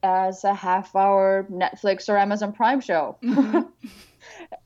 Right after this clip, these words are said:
Speaker 1: So it's funny, because as a woman, yeah, I was like, "Oh, maybe, yeah, I, maybe I should keep it, like, smaller." And, uh, now the more that I'm kinda growing into my power, I'm realizing that why? No. Like,
Speaker 2: That's a
Speaker 1: this is
Speaker 2: lesson.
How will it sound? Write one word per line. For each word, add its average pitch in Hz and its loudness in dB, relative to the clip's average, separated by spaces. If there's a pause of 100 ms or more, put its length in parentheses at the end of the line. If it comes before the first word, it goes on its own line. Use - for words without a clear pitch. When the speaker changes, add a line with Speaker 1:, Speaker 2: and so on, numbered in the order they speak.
(200)
Speaker 1:
So 214 2 (420)
it's 214 -4
funny, 233 -2
because 180 -6
as 180 0
a 180 -8
woman, 180 -2
yeah, 165 2
I - 4
was 160 -4
like, 165 -8
"Oh, 233 -4
maybe, 226 -4
yeah, 214 2
I, 208 2
maybe 226 2
I 233 4
should 226 -8
keep 214 -4
it, 196 2
like, 175 0
smaller." 190 2 (500)
And, 190 0
uh, 180 4
now 190 2
the 202 0
more 185 4
that 190 4
I'm 170 0
kinda 170 -6
growing 180 0
into 180 -10
my 160 -8
power, 160 0
I'm 190 -2
realizing 160 0
that 151 -4
why? 170 -2
No. 196 -4 (560)
Like, - 0
Speaker 2:
That's 175 0
a 247 -2
Speaker 1:
this 214 -2
is - -2
Speaker 2:
lesson. 185 -4